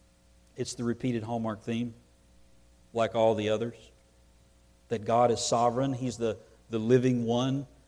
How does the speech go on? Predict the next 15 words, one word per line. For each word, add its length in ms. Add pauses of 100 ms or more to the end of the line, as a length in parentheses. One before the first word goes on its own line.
who 80
has 180
dominion, 520 (1080)
that 120
he 80
rescues 600
his 180
faithful 460
ones. 440
He, 100 (120)
he, 240 (300)
he 60
delivers 600
and 120
rescues. 720